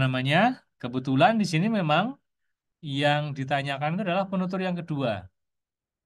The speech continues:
Yaitu adalah yang penutur kedua, yaitu adalah the man-nya.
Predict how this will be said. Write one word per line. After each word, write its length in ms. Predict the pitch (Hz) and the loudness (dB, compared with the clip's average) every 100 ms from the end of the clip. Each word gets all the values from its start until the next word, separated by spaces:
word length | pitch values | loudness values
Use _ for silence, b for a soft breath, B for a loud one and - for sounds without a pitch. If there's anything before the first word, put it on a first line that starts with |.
| _ _ _ 107 | _ _ _ -8
Yaitu 240 | 107 151 | -4 -2
adalah 480 | 135 110 120 175 185 - _ | -2 0 2 2 -2 -18 _
yang 720 | 113 117 123 131 131 131 135 135 | -6 -2 0 0 -2 -4 -6 -6
penutur 320 | 135 131 131 131 | -6 -6 -6 -6
kedua, 540 | 127 117 113 135 170 | -6 -2 2 4 4
yaitu 200 | 143 131 131 | 2 -2 -4
adalah 240 | 113 123 107 | -4 -6 -4
the 100 | 107 | -4
man-nya. 460 | 104 98 95 87 | -2 -2 -4 -8